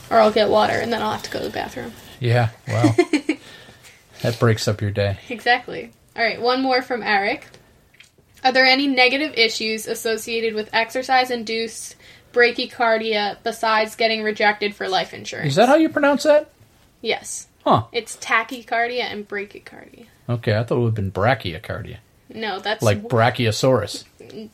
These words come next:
Speaker 1: It has a Y, one. Two, brachio is a different root. It means something entirely different.
Speaker 2: Huh.
Speaker 1: Brachy means slow.
Speaker 2: Ah.
Speaker 1: But brachia, bra-,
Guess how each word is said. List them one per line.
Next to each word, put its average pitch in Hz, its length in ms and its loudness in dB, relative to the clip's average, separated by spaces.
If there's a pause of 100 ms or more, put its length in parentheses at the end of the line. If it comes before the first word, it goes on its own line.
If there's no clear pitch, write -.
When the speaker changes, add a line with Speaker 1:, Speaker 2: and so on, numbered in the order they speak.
Speaker 1:
It 233 240 -2
has 254 220 0
a 277 80 2
Y, 208 480 2
one. 214 420 -2 (260)
Two, 285 320 0
brachio 240 640 2
is 220 80 -8
a 214 80 2
different 196 540 -4
root. 196 380 -2
It 214 160 -2
means 220 240 -2
something 208 220 -4
entirely 175 480 -4
different. - 440 -14
Speaker 2:
Huh. 131 220 4 (400)
Speaker 1:
Brachy 254 320 2
means 208 220 -2
slow. 214 540 -4 (360)
Speaker 2:
Ah. 170 380 2 (640)
Speaker 1:
But 208 440 -4
brachia, 262 840 0
bra-, - 220 -2